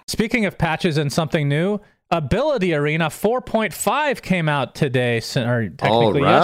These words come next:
Speaker 1: yesterday,
Speaker 2: right.
Speaker 1: Cinderin. We have,
Speaker 2: Yes.
Speaker 1: uh, so seasons are two months long,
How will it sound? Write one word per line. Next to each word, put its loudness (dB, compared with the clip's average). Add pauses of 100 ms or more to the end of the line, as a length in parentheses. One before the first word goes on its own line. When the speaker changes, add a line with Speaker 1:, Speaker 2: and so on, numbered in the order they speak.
(120)
Speaker 1:
yesterday, 4
Speaker 2:
right. -2
Speaker 1:
Cinderin. 0 (500)
We 0
have, 0
Speaker 2:
Yes. -12
Speaker 1:
uh, 0
so -2 (320)
seasons 0
are 0
two 0
months -2
long, 0